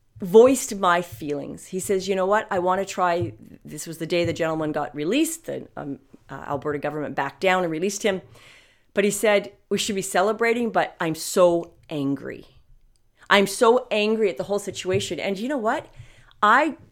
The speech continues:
could relate to that. I am very angry at what's going on in the world right now. And if you start overthinking that,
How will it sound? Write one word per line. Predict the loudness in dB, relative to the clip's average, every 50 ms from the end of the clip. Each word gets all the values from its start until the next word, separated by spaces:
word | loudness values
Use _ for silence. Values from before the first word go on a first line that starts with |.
| -16
could | -6 -4 -4 -2
relate | -2 -2 0 0 -2 -2 -2
to | -6 -4
that. | -4 -2 -2 -4 -4 0
I | 2 2 2
am | 2 0 -2 -2
very | 2 4 4 4 4 0 -4 -8 -10 _ -4
angry | -4 -2 -2 -4 -4 -4 -4 -2 -2
at | -2 -2
what's | -4 -6 -8 -6
going | -6 -4 -4 -2 -2 -2
on | -4 -4
in | -4 -6
the | -8
world | -8 -8 -6 -4 -2 -2 -2 -2 -2
right | -4 -4 -4 -4 -4
now. | -6 -6 -6 -4 -6 -6 -8 -10 _ _ _ -20 -20 -20 -20 -20 -20 _ _ _ _ _ _ _ _ _ _ _ _ _ _ _ _ _ _ _ _ _ _ _ _ _ _ _ _ _ _ _ _ _ _ _ _ _
And | 2 4 4
if | 4 4 4
you | -2 -4
start | -2 -2 -2 -2 -2 0 2
overthinking | 0 0 0 0 -6 -8 -10 -10 -14 -6 -2 0 0 0 -2 -2 -4 -4 -2 -2 -2 0
that, | 0 2 2 4 2 0 -2